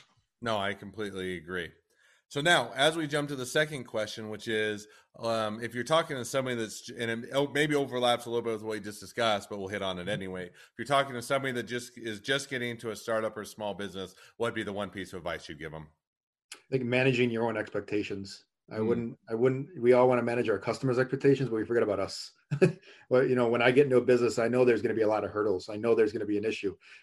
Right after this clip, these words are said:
Speaker 2: So when those, th-, those issues do come, you remember, "Oh yeah, that's what I expected." Instead of getting frustrated, stressed out about it, you work through it, 'cause you know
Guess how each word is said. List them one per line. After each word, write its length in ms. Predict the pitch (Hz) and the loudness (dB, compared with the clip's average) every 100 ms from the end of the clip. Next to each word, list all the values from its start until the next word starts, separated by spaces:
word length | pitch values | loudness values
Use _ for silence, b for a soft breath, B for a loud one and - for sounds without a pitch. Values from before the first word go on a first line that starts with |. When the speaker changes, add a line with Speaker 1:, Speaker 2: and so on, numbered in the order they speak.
| B | B
Speaker 2:
So 160 | - 120 | 0 2
when 200 | 120 123 | 4 6
those, 280 | 131 127 | 6 6
th-, 160 | - 123 - - | 4 2 2 4
those 180 | 131 131 | 6 6
issues 260 | 135 113 | 4 2
do 180 | - 123 | 2 2
come, 320 | 123 131 117 | 2 2 2
you 100 | 107 | 0
remember, 320 | 113 113 107 - | -4 0 -2 2
"Oh 140 | 123 | 6
yeah, 260 | 120 117 95 117 | 8 6 4 -4
that's 160 | 107 | -2
what 80 | 117 | 0
I 40 | 107 | 0
expected." 500 | - 113 104 95 - _ _ - | 0 -4 -4 -6 -10 _ _ -10
Instead 200 | - 139 | 4 6
of 60 | 131 | 8
getting 220 | 127 104 | 6 4
frustrated, 500 | 127 117 123 113 104 | 2 2 2 2 2
stressed 340 | - 107 - | -2 -4 -2
out 160 | 107 104 | -2 -2
about 220 | 95 92 | -2 -4
it, 80 | 90 - | -6 -10
you 120 | 98 | -6
work 220 | 104 101 | -4 -4
through 200 | - 92 | -6 -6
it, 60 | 90 _ _ | -6 _ _
'cause 160 | - 95 | -6 -4
you 100 | 104 | -4
know 460 | 101 117 117 104 | 0 4 6 6